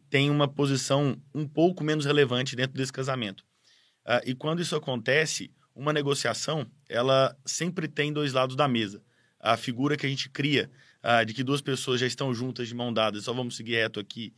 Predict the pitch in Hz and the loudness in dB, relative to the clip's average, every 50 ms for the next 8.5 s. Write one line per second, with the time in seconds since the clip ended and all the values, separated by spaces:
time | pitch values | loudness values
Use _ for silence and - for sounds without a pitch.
0 | _ _ _ _ _ 127 135 139 135 135 123 127 123 - 123 120 - 123 113 120 | _ _ _ _ _ -4 -2 0 2 2 2 0 0 -2 -2 -4 -4 -4 -6 -4
1 | 120 120 120 120 147 156 147 143 151 180 202 196 - 190 - - _ _ _ _ | -4 -4 -2 -2 -2 0 0 0 0 0 0 -2 -4 -8 -10 -12 _ _ _ _
2 | _ - 127 131 127 - - 139 139 131 139 127 - - 131 135 139 143 - - | _ -4 0 0 0 2 2 0 0 0 0 -2 -2 -2 -2 -2 -2 -2 -2 -2
3 | 139 135 - - 135 135 - 160 156 147 147 123 107 98 - - - - _ _ | -4 -4 -2 -2 -2 -2 -2 -4 -2 0 2 2 2 2 -2 -6 -10 -12 _ _
4 | _ _ _ _ - - 113 117 113 113 110 107 110 - 139 139 139 139 - 143 | _ _ _ _ -2 2 4 6 6 6 6 4 4 6 6 6 6 6 4 -2
5 | 139 135 135 127 - - 135 135 143 151 151 139 127 127 123 117 120 110 123 127 | 0 0 0 -2 -2 -2 0 4 6 6 6 6 6 6 4 2 0 -2 -2 0
6 | 127 127 123 123 - 143 139 - - 143 147 147 151 151 - - 151 135 123 127 | 0 -2 -2 -4 -6 -6 -6 -6 -4 -4 -4 -4 -4 -6 -6 -4 0 2 2 2
7 | 135 127 117 - 135 127 127 120 - - 135 127 117 - - 120 113 113 120 113 | 2 2 0 2 2 2 2 0 0 0 0 -2 -2 -2 -2 -2 -2 0 -2 -4
8 | 110 123 113 - - 107 98 - _ | -4 -6 -6 -6 -6 -8 -10 -12 _